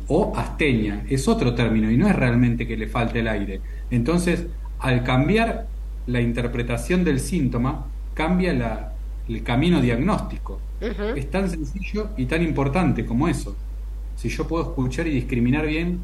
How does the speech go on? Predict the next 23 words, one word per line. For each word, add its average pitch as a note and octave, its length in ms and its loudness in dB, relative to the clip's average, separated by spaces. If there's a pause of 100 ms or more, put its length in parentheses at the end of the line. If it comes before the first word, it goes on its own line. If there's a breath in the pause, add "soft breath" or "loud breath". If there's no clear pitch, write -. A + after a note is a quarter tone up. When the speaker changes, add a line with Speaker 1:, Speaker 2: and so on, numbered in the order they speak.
Speaker 1:
cada C3+ 200 0
síntoma, A#2 500 0
y B2+ 40 0
hay C#3 100 2
pacientes E3 380 -2
que A#2 220 -2
consultan A#2+ 560 0
con A2 240 0
múltiples, B2+ 720 0
múltiples D#3+ 560 0
síntomas. G2+ 520 -4 (500 loud breath)
Entonces C3 280 0
hay D3 120 2
que C#3+ 100 2
tratar C3 320 2
de C3+ 80 4
discriminar B2 680 2
cada C#3 240 0
uno C#3+ 440 2 (220)
para A2+ 200 -4
poder B2+ 220 2
orientar A#2 440 2
bien, D3+ 360 0